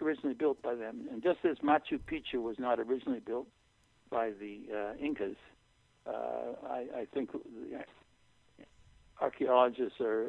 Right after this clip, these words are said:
are just following each other when they claim that that was Inca construction. It wasn't. Uh, there are twelve-inch steps in, in Machu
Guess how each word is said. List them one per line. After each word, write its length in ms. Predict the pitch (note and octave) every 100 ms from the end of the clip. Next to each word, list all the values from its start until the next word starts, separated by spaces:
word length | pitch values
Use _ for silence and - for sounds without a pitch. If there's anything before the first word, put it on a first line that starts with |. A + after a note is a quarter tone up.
| A#2
are 180 | G#2+ G#2 -
just 140 | C#3 - -
following 360 | C#3+ C#3 C3 A#2+
each 160 | A#2 -
other 280 | B2+ A#2+ A2+
when 200 | A2+ A2+
they 120 | G#2+
claim 380 | - C#3 B2 A2
that 160 | G#2
that 180 | A#2 -
was 160 | A2 A2+
Inca 240 | A2+ G#2+
construction. 600 | - A2 - B2+ G2 - - G#2+
It 140 | A#2+
wasn't. 360 | C3 A#2+ G#2 G#2 - - _ _ _ _ _ _ _ _ _ -
Uh, 60 | -
there 140 | A#2 A2
are 40 |
twelve-inch 460 | - D3 B2 A#2+ G2 -
steps 240 | B2 A2+ -
in, 200 | A2+ -
in 100 | A#2
Machu 320 | G#2+ A2+ -